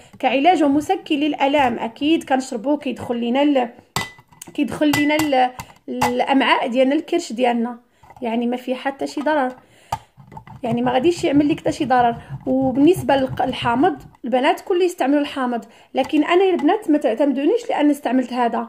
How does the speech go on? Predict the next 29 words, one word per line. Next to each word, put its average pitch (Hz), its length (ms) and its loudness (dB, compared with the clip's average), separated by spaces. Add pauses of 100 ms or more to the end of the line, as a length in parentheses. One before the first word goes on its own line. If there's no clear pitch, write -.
(240)
فيكم 370 360 2
نتوما 370 280 0
تستعملوا 294 480 2
الحامض 285 480 0
اللي 240 160 0
هو 247 160 0
الحامض 302 520 0
الطبيعي، 254 720 -2
الحامض 262 220 -4
الطبيعي. 247 320 -4 (200)
ننصحكم 370 500 2
البنات 254 360 2
ديروا 359 300 2
هذه 262 180 2
الوصفه، 277 640 0 (360)
وفي - 200 -4
ظرف 403 400 2
اسبوع، 277 760 0 (160)
رقم 294 480 0
قياسي، 262 1120 -2
رقم 277 420 -2
قياسي 254 540 0
يا 233 100 -2
البنات، 247 500 0
وصفه، 254 380 -2 (840)
وصفه 254 380 -2
من 262 340 -2
اسرار 269 560 0
وصفاتي. 247 1120 -4